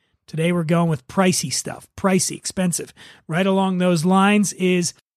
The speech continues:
I, I think I've talked about the Orphan Barrel Whiskey Company before on the show. It began in twenty fourteen as sort of a passion project where they, they find rare whiskeys from all over the place. That's what they do.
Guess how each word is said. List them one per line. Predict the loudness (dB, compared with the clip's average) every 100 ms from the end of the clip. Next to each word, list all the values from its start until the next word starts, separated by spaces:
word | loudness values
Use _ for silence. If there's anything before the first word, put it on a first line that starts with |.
| _ -4
I, |
I | -2 -2
think | -6 -2
I've | -2
talked | 0 0 0
about | -2
the | -2
Orphan | 0 0 0 -2
Barrel | 0 0 2
Whiskey | 2 0 -2 -2
Company | 0 0 0 -2
before | -6 -4 0 0 0
on | -4 -4
the | -6
show. | 0 2 4 4 2 -4 -20 -8
It | -6
began | -2 0 2 0
in | 0
twenty | 0 0 -2
fourteen | -4 -8 -6 -2 0
as | 0
sort | -2
of | -4
a |
passion | -6 0 0 0 -2 -2 -4 -14 _ _
project | -2 2 4 2 2 0 -2 -10 -20 -20 _
where | -2 0
they, | 0 -2
they | -6
find | -6 -2 0 2 0 0 -4 -2
rare | 2 4 4
whiskeys | 2 0 -2 -8 -6 -4
from | -4 -10 -6
all | -2 0
over | 0 -2
the | -6 -6
place. | -6 -6 -6
That's | -6 -6
what | -6
they | -8 -8
do. | -6 -8 -8